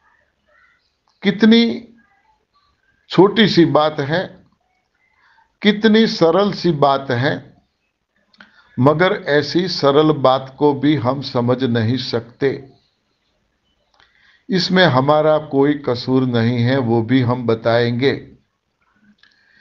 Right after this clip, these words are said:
क्योंकि आज तक हमें जो बताया गया है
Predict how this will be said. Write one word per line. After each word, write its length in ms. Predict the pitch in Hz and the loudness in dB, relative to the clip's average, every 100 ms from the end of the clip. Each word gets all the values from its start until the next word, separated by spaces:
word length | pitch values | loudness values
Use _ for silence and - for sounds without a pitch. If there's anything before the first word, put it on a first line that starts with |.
| - - _ - | -20 -20 _ 0
क्योंकि 580 | 196 202 202 202 - - | 2 2 0 -2 -2 -2
आज 320 | 135 170 175 | 0 0 -2
तक 340 | 165 - 160 156 | -6 -2 -4 -4
हमें 680 | 123 135 139 147 143 - - _ _ _ _ _ _ _ _ _ _ _ 113 | -4 -2 0 -2 -2 -6 -16 _ _ _ _ _ _ _ _ _ _ _ 2
जो 180 | 139 | 2
बताया 520 | 135 135 135 151 151 135 | 4 2 2 0 0 -2
गया 360 | 123 123 123 | -2 0 0
है 480 | 120 131 139 - | 0 -4 -6 -12